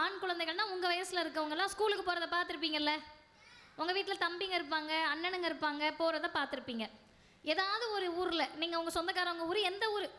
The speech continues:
தமிழ்நாட்டுல இல்ல, இந்தியால எங்கனாலும் சரி, நீங்க பார்த்துருக்கீங்களான்னு சொல்லணும். முதல் காட்சி, ஒரு ரெட்டை ஜடை போட்டுட்டு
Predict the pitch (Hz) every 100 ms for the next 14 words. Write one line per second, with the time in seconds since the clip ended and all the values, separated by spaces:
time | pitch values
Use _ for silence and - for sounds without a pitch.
0 | - 294 381 440 392 311 349 302 277 339
1 | 415 392 311 240 - 277 359 427 381 349
2 | 427 370 294 233 - 294 294 339 349 403
3 | 415 349 320 277 381 370 285 254 220 -
4 | 269 339 392 427 359 294 - 285 - -
5 | - - - - - - - - - -
6 | 294 302 311 349 349 339 381 359 294 262